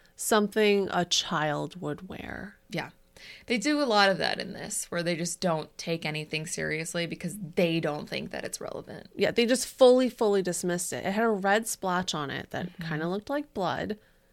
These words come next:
Speaker 1: and Mary put it in a plastic bag 'cause she thought that it was important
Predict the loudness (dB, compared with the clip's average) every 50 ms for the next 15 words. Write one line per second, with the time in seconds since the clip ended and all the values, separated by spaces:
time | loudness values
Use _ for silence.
0 | _ _ _ _ _ _ -2 0 2 2 2 2 2 2 2 2 0 -2 -2 -2
1 | 0 0 0 0 -2 -2 -2 0 0 0 0 -2 -2 -4 -6 -10 _ _ _ _
2 | _ -14 -8 -6 -6 -6 -2 -2 -2 -2 -2 -4 -8 -10 -8 -6 -6 -4 -2 -2
3 | -2 -4 -4 -4 -4 -2 -2 -2 -2 -2 -4 -4 0 0 0 0 0 -4 -4 -4
4 | -4 -4 -6 -6 -6 -4 -6 -6 -6 -6 -4 -4 -4 -4 -6 -6 -8 -8 -8 -10